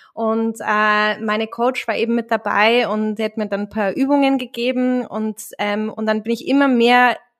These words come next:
smoother, smoother in den Körper gekommen und dann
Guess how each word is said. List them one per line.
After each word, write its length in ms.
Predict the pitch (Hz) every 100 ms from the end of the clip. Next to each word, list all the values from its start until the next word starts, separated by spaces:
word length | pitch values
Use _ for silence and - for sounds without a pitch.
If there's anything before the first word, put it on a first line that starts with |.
| -
smoother, 580 | - 247 277 262 254 233
smoother 640 | - - 247 285 - 240
in 80 | 226
den 140 | 220
Körper 360 | - 214 220 233
gekommen 640 | 226 - 214 202 220 226
und 220 | 220 220
dann 340 | 202 208 214